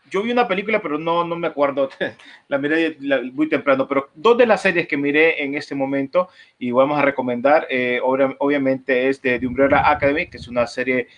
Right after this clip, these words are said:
muy interesante en su segunda temporada, arrancó ayer, y esta serie obviamente, eh, siempre, si ustedes recuerdan el final de la temporada pasada que hubo la,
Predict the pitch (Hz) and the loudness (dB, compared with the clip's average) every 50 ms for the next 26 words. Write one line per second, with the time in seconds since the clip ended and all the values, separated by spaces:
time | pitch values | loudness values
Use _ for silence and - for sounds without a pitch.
0 | _ _ _ - 123 135 147 147 135 - 127 123 123 - - 160 165 160 151 139 | _ _ _ -4 0 2 4 4 2 2 -2 -2 -2 0 0 0 0 0 -4 -6
1 | - - - - 123 123 131 135 139 135 139 135 135 135 135 131 123 123 - 135 | -6 -8 -10 -8 -6 -4 -2 -2 2 4 6 6 6 6 6 6 4 4 2 -2
2 | 131 - - 131 135 143 143 147 156 170 170 147 131 131 123 123 123 123 - _ | -6 -2 2 2 4 6 6 6 6 4 4 2 2 0 2 2 0 0 0 _
3 | 139 147 151 156 160 160 160 165 175 - - - - - - _ _ _ - _ | 0 0 2 4 4 4 4 4 2 -2 -8 -18 -20 -20 -20 _ _ _ -20 _
4 | _ _ 185 185 190 190 202 202 190 180 165 - 180 170 - - 175 170 170 175 | _ _ -4 -2 0 0 2 4 2 2 2 0 -6 -6 0 2 2 4 6 4
5 | 170 175 170 165 165 160 160 156 - - 165 165 165 160 143 143 135 131 131 127 | 6 4 4 2 2 0 0 0 0 0 2 2 2 2 2 0 0 0 -2 -4
6 | - - - 147 143 139 139 - 147 147 143 139 131 123 120 117 117 117 113 - | -6 -4 -2 -2 -2 -2 -4 -2 0 2 2 2 2 0 -2 -4 -6 -8 -12 -14
7 | - - _ 139 143 139 143 139 - - 143 143 131 131 143 143 143 143 143 143 | -20 -10 _ -2 -2 0 -2 -4 -4 -2 -2 -2 0 0 0 0 0 0 -4 -6
8 | 139 _ 131 123 120 120 117 117 113 - _ - 123 123 131 139 143 151 151 147 | -8 _ -4 -2 0 0 -2 -2 -6 -10 _ -10 -8 -2 0 2 2 4 2 2
9 | 135 135 127 123 120 117 117 - 127 113 - 120 120 120 123 123 135 127 - - | 2 2 2 2 0 0 -2 -4 -8 -4 -4 0 2 2 2 2 2 -4 -4 -2
10 | 127 127 131 131 127 - - 117 120 127 123 120 113 107 101 - | 0 2 2 2 0 -2 -6 -4 -4 -2 -2 0 -2 -2 -4 -6